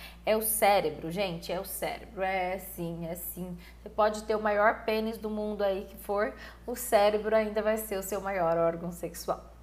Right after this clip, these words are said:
Mas vamos por partes. Vamos explicar pra vocês primeiro o que que é o ciclo da resposta sexual, tá?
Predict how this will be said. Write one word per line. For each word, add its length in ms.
Mas 140
vamos 180
por 200
partes. 500
Vamos 180
explicar 300
pra 140
vocês 320
primeiro 380
o 40
que 120
que 120
é 60
o 60
ciclo 420
da 100
resposta 600
sexual, 560
tá? 320